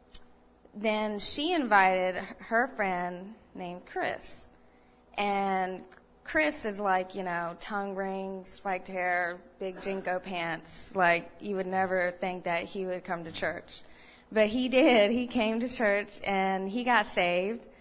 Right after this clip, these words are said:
And we just would be picking them up every week, you know, those two. And then he invited this other friend, too. And so then we ended up, you know, picking up three people every Sunday for church, and it was just the coolest thing.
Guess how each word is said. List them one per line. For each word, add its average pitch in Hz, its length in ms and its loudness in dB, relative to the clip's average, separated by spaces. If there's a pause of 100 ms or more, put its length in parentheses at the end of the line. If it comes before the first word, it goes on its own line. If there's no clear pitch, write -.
(480)
And 202 280 0
we 254 120 -2
just 254 240 -2
would 226 200 -2
be 208 180 -4
picking 233 360 -2
them 220 220 4
up 208 260 4
every 208 240 4
week, 196 340 0
you 202 80 -4
know, 196 280 0
those 196 300 0
two. 196 240 -2 (320)
And 220 200 0
then 214 160 2
he 262 200 0
invited 196 520 6
this 202 220 -2
other 208 240 2
friend, 202 360 -2
too. 262 500 2 (760)
And 214 220 0
so 214 260 6
then 226 240 4
we 226 140 4
ended 220 220 2
up, 196 220 4 (300)
you 220 140 -4
know, 196 160 0
picking 220 260 -4
up 196 180 -2
three 233 220 0
people 233 300 -2
every 208 200 2
Sunday 196 300 -2
for 190 160 -4
church, 247 420 -2
and 208 140 -2
it 196 60 0
was 196 200 -8
just 254 280 -6
the 202 80 -6
coolest 208 480 0
thing. 180 360 -4